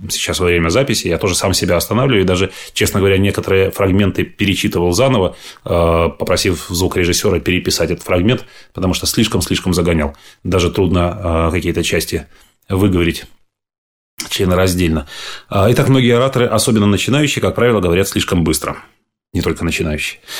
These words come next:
Важно учесть, что субъективное ощущение времени у оратора и у публики не совпадает.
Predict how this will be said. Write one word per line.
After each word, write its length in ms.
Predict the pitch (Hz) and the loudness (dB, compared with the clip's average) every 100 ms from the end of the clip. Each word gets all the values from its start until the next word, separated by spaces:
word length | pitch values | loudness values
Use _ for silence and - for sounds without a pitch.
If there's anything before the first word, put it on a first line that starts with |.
| - - | -8 0
Важно 300 | 127 143 139 | 2 4 4
учесть, 280 | - 139 | 2 0
что 120 | - 117 | 0 -2
субъективное 500 | 110 113 - 113 107 | 0 0 2 2 4
ощущение 420 | 113 - 110 107 | 0 2 2 4
времени 400 | 127 151 104 95 | 2 2 2 2
у 120 | 95 | 2
оратора 320 | 101 92 98 | 2 2 2
и 40 | 95 | 0
у 20 | |
публики 340 | 95 90 80 101 | 2 0 0 0
не 100 | 110 | 0
совпадает. 580 | - - 98 76 73 | 0 0 0 0 -4